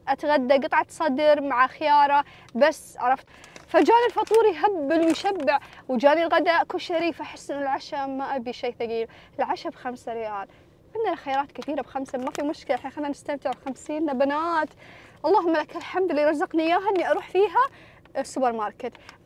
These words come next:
أي محل أروحه قليل، أي شيء آكله قليل إلا الحلويات. الحين تدري إيش بسوي؟ آه، بخمسة وعشرين ريال باخذ لي قهوة من Starbucks في حدود الخمسة وعشرين، تسعة وعشرين، شيء زي كذا.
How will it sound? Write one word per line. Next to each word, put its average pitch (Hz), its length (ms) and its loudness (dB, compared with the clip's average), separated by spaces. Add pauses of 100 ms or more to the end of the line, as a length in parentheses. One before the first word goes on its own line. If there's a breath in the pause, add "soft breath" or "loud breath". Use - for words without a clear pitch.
(140)
أي 403 240 6
محل 339 320 -2
أروحه 311 440 -2
قليل، 254 480 0 (540 loud breath)
أي 381 160 6
شيء 330 260 0
آكله 349 200 0
قليل 311 300 0
إلا 359 340 2
الحلويات. 269 680 -2 (240 loud breath)
الحين 330 180 -4
تدري 277 120 0
إيش 214 140 -6
بسوي؟ 285 420 0 (580)
آه، 240 360 -2
بخمسة 302 400 -6
وعشرين 285 280 -4
ريال 294 200 0
باخذ 269 200 -6
لي 262 200 0
قهوة 330 240 -4
من 330 80 -4
Starbucks 302 540 -2 (240 loud breath)
في 330 140 -2
حدود 320 240 -4
الخمسة 285 420 -4
وعشرين، 240 500 -6 (600 soft breath)
تسعة - 320 0
وعشرين، 254 420 -8
شيء 262 160 -6
زي 233 160 -2
كذا. 302 340 -6